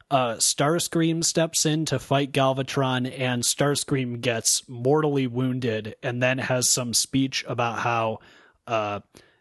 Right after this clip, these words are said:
Galvatron should have respected him as a soldier 'cause that's all he ever wanted, and he wouldn't have betrayed Galvatron if Galvatron had just, you know, shown him some respect and treated him like an equal, or at least, like,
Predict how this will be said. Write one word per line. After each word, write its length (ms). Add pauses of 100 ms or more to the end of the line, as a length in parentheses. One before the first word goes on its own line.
(140)
Galvatron 580
should 180
have 120
respected 560
him 120
as 140
a 80
soldier 480
'cause 200
that's 220
all 140
he 120
ever 180
wanted, 560 (280)
and 340
he 100
wouldn't 240
have 160
betrayed 500
Galvatron 720
if 140
Galvatron 500
had 100
just, 320 (640)
you 180
know, 220
shown 320
him 280
some 280
respect 460
and 120
treated 360
him 180
like 200
an 120
equal, 520
or 120
at 180
least, 360
like, 340